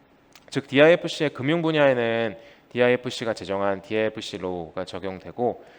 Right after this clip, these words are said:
그 세부 사항은 두바이 금융감독청 디에프에스에이가 제정한 디에프에스에이 룰이 적용되게 됩니다.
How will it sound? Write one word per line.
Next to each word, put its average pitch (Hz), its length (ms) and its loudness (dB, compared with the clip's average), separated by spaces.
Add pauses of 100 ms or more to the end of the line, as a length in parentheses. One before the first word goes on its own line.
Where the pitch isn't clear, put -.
(220)
그 117 100 -10
세부 190 420 0
사항은 131 800 0 (240)
두바이 127 400 2
금융감독청 117 1040 -6 (220)
디에프에스에이가 101 1900 -4
제정한 98 640 -2
디에프에스에이 104 640 -6
룰이 85 480 -10 (500)
적용되게 95 640 -8
됩니다. 82 440 -8